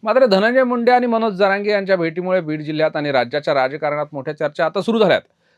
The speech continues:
जरांगे यांच्यामुळे पंकजा मुंडे पराभूत झाल्या, तसंच विधानसभेला धनंजय मुंडे हे देखील पराभूत होतील आणि त्यासाठी जरांगे फॅक्टर कारणीभूत ठरेल अशा काहीशा चर्चा मागच्या काही दिवसांपासून बीडमध्ये सुरू आहेत.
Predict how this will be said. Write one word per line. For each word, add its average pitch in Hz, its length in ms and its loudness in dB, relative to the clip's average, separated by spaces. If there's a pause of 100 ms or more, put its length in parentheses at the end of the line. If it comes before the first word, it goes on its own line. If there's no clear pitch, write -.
(120)
जरांगे 202 340 0
यांच्यामुळे 262 400 0
पंकजा 190 500 -2
मुंडे 208 240 -4
पराभूत 180 360 -2
झाल्या, 143 400 0
तसंच 156 220 -12
विधानसभेला 165 720 -4 (240)
धनंजय 165 380 -4
मुंडे 180 280 -4
हे 165 100 -2
देखील 151 240 -8
पराभूत 147 400 -2
होतील 170 340 -6 (260)
आणि 202 160 -4
त्यासाठी 240 380 0
जरांगे 208 320 -2
फॅक्टर 190 340 -4
कारणीभूत 151 440 -4 (100)
ठरेल 143 240 -6
अशा 135 180 -4
काहीशा 120 340 -10 (100)
चर्चा 139 340 0 (280)
मागच्या 214 280 -4
काही 214 180 -2
दिवसांपासून 190 600 -6
बीडमध्ये 143 340 -6
सुरू 185 180 -2
आहेत. - 100 0